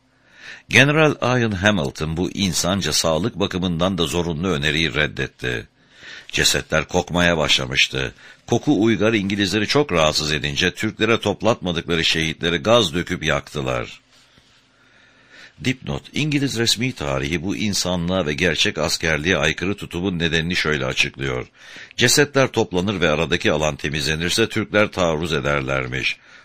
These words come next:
Oysa İngiliz askeri yorgun, cephane de kısıtlıymış.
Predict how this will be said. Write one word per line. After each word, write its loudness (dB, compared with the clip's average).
Oysa 2
İngiliz 0
askeri 0
yorgun, -2
cephane 0
de 0
kısıtlıymış. -4